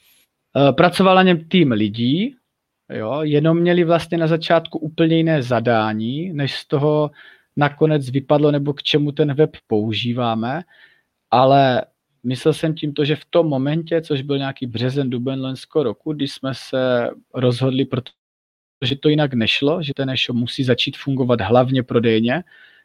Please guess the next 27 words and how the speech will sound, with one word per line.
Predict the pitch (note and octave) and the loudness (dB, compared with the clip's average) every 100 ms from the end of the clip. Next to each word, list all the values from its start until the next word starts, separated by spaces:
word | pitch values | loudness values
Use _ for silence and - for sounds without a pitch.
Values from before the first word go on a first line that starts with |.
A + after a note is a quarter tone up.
| _ | _
tak | C#3 | 0
jsme | C3+ D#3 | 2 2
měli | D3 D3 D3 B2+ B2 | 4 4 4 4 2
velký | C#3 C#3 D#3+ | 2 2 0
základní | C#3 C3+ D3 C#3+ | 0 0 -2 -4
stavební | C#3 C#3+ C#3 C#3+ | -4 -2 -2 -4
kámen | C#3 C#3 C#3+ | -4 -4 -4
na | C3+ | -6
tom, | - C#3 | -6 -4
že | C3+ | -4
v | C3 | -2
roce | C#3 - C#3+ | -4 -4 -6
předtím | - D3 - | -6 -8 -8
jsme | C#3 C3+ | -8 -6
víc | B2+ | -4
než | C#3 - | -4 -6
půl | - D3 C#3+ | -4 0 0
roku | C3+ C#3 | -2 -8
strávili | - - C3+ B2+ C#3 | -12 -6 -4 -2 -2
na | C3+ | -4
tom, | B2 C3 | -6 -8
aby | B2+ C3 | -8 -10
jsme | C3 C#3 | -8 -6
nějaký | C3+ B2+ - | -6 -8 -10
ten | C3+ C#3+ C3 | -10 -8 -6
e-shop | C3 - B2+ | -6 -4 -6
vybudovali. | B2 B2 B2+ C3 A#2 A#2 A2+ D#3 | -6 -6 -4 -4 0 2 4 2